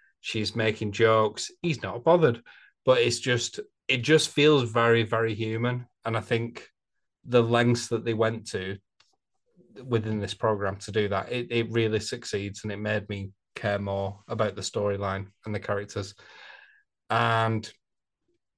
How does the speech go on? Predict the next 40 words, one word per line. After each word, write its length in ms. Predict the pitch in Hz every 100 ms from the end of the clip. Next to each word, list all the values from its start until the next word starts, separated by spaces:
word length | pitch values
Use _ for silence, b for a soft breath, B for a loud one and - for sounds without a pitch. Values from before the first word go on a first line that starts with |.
| _ - _ -
it's 220 | 156 -
not 200 | 156 165
all 220 | 147 147
doom 260 | 135 131 131
and 100 | 120
gloom. 260 | 120 120
Like, 200 | 120 117
even 300 | 113 127 120
from 240 | 117 120 117
what, 180 | 127 -
what 220 | 127 151
I've 200 | 131 127
described, 680 | 117 120 - 135 110 95 95
you 80 | 110
would 140 | 110
not 260 | 117 120 95 - _
imagine 540 | 117 110 110 - 113 123
this 320 | 113 - -
to 100 | 107
be 200 | 107 104
a 40 |
jolly 360 | 104 110 104 104
affair, 380 | 98 104 107 107
but 100 | 117
it 100 | 104
actually 640 | 117 117 - 113 110 101 _ _ _ _ _ _
does 200 | 120 113
find 440 | - 107 107 104 - _
moments 420 | 113 107 104 98 -
of 80 |
humor 280 | 95 98 95
too. 280 | 92 104 98
So 440 | 92 104 98 92 B B B B B B B B _
yeah, 460 | 170 185 175 147 123
it's, 240 | 160 - -
it's, 300 | 180 - 214 160 - -
it's 160 | 147 170
a 60 |
police 500 | 120 175 160 170 180
procedural 880 | - 185 - 180 180 180 190 208 202